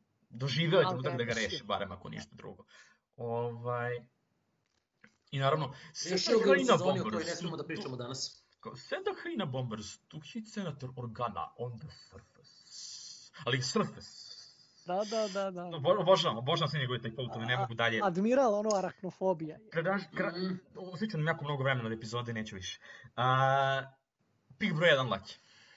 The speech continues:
Speaker 2: E, ne, sad,
Speaker 3: Ne, ne, ne,
Speaker 2: honorable
Speaker 3: honorable
Speaker 2: mention.
Speaker 3: mention.
Speaker 1: Zapravo da, honorable mentioni prvo. Laki, slušam vas.
Speaker 3: Ajde,
Speaker 2: Ajde.
Speaker 3: Laki.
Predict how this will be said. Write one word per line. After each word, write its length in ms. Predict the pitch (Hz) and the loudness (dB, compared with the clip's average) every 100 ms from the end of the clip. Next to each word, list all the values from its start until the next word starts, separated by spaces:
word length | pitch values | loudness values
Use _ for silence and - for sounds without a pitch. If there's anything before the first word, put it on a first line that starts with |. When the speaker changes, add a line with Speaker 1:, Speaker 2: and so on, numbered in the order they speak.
| _ | _
Speaker 2:
E, 160 | 208 214 | -2 0
ne, 140 | 220 156 | -2 -4
sad, 220 | - 196 | 0 4
Speaker 3:
Ne, 100 | 233 | 4
ne, 100 | 269 | 4
ne, 60 | 262 | 4
Speaker 2:
honorable 120 | 208 | 4
Speaker 3:
honorable 200 | 214 190 | 4 2
Speaker 2:
mention. 240 | 196 196 | 2 2
Speaker 3:
mention. 160 | 196 - | 0 4
Speaker 1:
Zapravo 300 | 247 220 180 | 4 4 4
da, 120 | 196 | 4
honorable 400 | 139 175 196 143 | 2 0 -4 -2
mentioni 440 | 139 139 165 120 | -2 -2 -4 -8
prvo. 240 | 113 107 104 - - | -8 -10 -12 -20 -10
Laki, 220 | 135 139 | -10 -8
slušam 300 | 131 151 120 | -14 -12 -4
vas. 80 | 151 | 0
Speaker 3:
Ajde, 120 | 185 185 | 2 2
Speaker 2:
Ajde. 220 | 170 143 | 0 -2
Speaker 3:
Laki. 220 | 262 135 | -8 -12